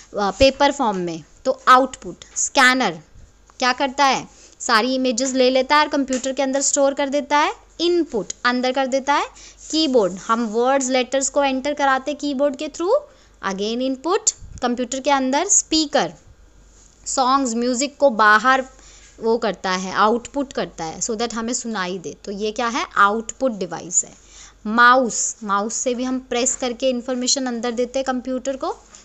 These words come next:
तो ये इनपुट डिवाइस है। और मॉनिटर, मॉनिटर में हमें चीज़ें दिखाई देती हैं बाहर की तरफ, तो कंप्यूटर इन्फॉर्मेशन को मॉनिटर के through हम तक पहुंचाता है, बाहर तक पहुंचाता है, है ना, तभी तो हमें दिखता है वो स्क्रीन पे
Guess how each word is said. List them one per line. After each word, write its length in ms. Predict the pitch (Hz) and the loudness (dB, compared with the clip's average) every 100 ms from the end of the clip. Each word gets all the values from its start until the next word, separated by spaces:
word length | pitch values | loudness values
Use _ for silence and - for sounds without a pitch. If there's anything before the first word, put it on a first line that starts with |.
| - | -10
तो 60 | 269 | -6
ये 140 | 330 | -4
इनपुट 560 | - 294 285 285 269 233 | -4 -2 -2 -2 -6 -6
डिवाइस 440 | 185 151 180 - | -10 -10 -10 -8
है। 60 | 202 | -6
और 140 | 220 | -6
मॉनिटर, 560 | 220 208 196 185 - 196 | -4 -4 -4 -8 -12 -14
मॉनिटर 480 | 208 196 190 196 233 | -8 -6 -6 -6 -4
में 120 | 247 | -4
हमें 240 | 240 240 | -4 -4
चीज़ें 320 | 254 233 220 233 | -4 -6 -6 -6
दिखाई 340 | 240 247 233 | -4 -4 -2
देती 240 | 247 254 | -2 -4
हैं 120 | 302 269 | -4 0
बाहर 280 | 247 269 | 2 2
की 140 | 277 294 | 0 -6
तरफ, 320 | 294 370 - | -6 -6 -6
तो 320 | 269 240 - | -4 -4 -6
कंप्यूटर 580 | 185 220 226 240 277 294 - - - | -8 -8 -6 -6 -6 -8 -10 -20 -10
इन्फॉर्मेशन 580 | 233 226 254 254 262 262 | -8 -4 -4 0 -2 -2
को 100 | 285 | -4
मॉनिटर 440 | 233 208 226 262 | -2 -2 -4 -4
के 140 | 262 277 | -4 -4
through 260 | 277 285 | -4 -6
हम 200 | 240 240 | -4 -6
तक 160 | 226 269 - | -6 -8 -8
पहुंचाता 440 | 262 262 240 262 | -6 -4 -4 -2
है, 80 | 330 | -2
बाहर 380 | 240 214 220 262 | 0 0 0 -4
तक 160 | 285 285 | -6 -6
पहुंचाता 480 | 277 262 269 247 302 | -6 -2 -4 -4 -4
है, 80 | 359 | -4
है 60 | |
ना, 100 | 320 | -6
तभी 280 | 339 254 247 | -4 -4 -4
तो 100 | 277 | -6
हमें 180 | 302 294 | -6 -4
दिखता 300 | 262 - 349 | -8 -6 -4
है 200 | 381 196 - - - | -4 -6 -12 -20 -10
वो 100 | 226 | -4
स्क्रीन 420 | 254 - 247 254 247 | -4 -4 -2 -2 -2
पे 260 | 208 165 | -4 -6